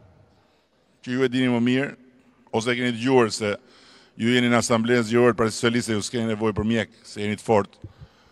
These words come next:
Vetëm kur, kur rini gjatë në krye të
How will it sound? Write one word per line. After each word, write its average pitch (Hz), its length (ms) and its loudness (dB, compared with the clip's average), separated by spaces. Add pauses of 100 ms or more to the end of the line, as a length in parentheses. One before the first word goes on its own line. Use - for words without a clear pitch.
(1040)
Vetëm 117 260 2
kur, 113 360 4 (1120)
kur 104 160 2
rini 117 400 4 (320)
gjatë 110 540 4
në 107 100 0 (320)
krye 113 300 6 (100)
të 107 160 2